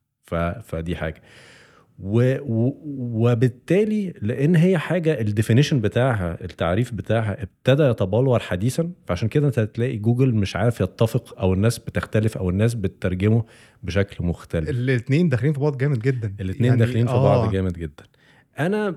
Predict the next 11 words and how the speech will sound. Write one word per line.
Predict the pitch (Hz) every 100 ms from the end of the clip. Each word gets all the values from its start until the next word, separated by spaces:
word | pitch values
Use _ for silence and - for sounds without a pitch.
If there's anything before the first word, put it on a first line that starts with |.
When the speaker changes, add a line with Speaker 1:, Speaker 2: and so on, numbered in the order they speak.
| -
Speaker 1:
بعد | 113 147 147
البحث | 120 104 139 -
الكتير، | 107 - 117 139 131
أنا | 147
بقى | 165
ابتديت | 139 127 143 170
فعلًا، | 147 170 117
فعلًا | 95 139 160 113 90 -
إن | 98
أنا، | 131 131 - _ -
آه، | 92 90